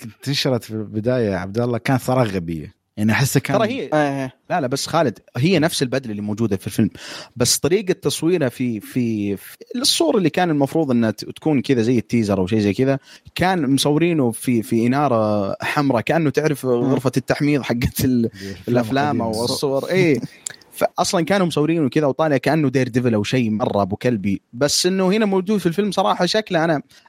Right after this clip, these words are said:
Speaker 2: أنا ما عجبني، بس لأنه مرة غريب يعني. أنا أول مرة أشوفه صراحة، وما أدري، حسيت إنه طالع
Speaker 1: شوف،
Speaker 2: كأنه
Speaker 1: أنا
Speaker 2: لابس
Speaker 1: بقول لك
Speaker 2: شيء
Speaker 1: شيء.
Speaker 2: غريب مرة يعني.
Speaker 1: هو لو تل-، مثل ما قلنا، ها ثاني سنة له، فالبدلة يعني مش مكتملة نفس
Speaker 3: باقي يطور عليها.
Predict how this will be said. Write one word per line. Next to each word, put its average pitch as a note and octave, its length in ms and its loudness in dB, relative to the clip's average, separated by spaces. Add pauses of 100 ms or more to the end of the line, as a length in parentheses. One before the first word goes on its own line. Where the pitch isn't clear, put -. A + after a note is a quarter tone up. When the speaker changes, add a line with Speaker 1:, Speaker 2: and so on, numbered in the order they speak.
(120)
Speaker 2:
أنا F3+ 120 2
ما G#3 120 2
عجبني، G3+ 420 0
بس - 560 -2
لأنه G3 420 2
مرة F3+ 260 2
غريب B2 320 0
يعني. A#2 280 0
أنا E3 80 2
أول D#3 200 2
مرة E3 180 2
أشوفه B2 280 0
صراحة، C#3+ 400 0
وما C3 220 2
أدري، C3 240 0
حسيت D3+ 440 0
إنه C#3+ 320 2 (560)
طالع D#3+ 220 0
Speaker 1:
شوف، F3 160 -2
Speaker 2:
كأنه F3 220 -6
Speaker 1:
أنا D3+ 120 0
Speaker 2:
لابس D#3 540 0 (220)
Speaker 1:
بقول C3+ 260 0
لك C3+ 40 4
Speaker 2:
شيء E3 100 0
Speaker 1:
شيء. C#3+ 100 -4
Speaker 2:
غريب B2+ 280 0
مرة F#2 400 -2
يعني. - 140 -16
Speaker 1:
هو C3+ 220 0
لو C3 140 2
تل-، C3 200 -8
مثل C#3+ 160 -4
ما C3+ 80 0
قلنا، G#2+ 340 -4
ها B2 40 0
ثاني A#2+ 240 -2
سنة F2+ 260 -6
له، E2+ 200 -10
فالبدلة C#3 680 0 (340)
يعني G2+ 220 -2
مش D3 240 0
مكتملة C#3+ 520 0
نفس B2 120 0
Speaker 3:
باقي D3+ 200 4
يطور C#3 320 2
عليها. A2 280 -2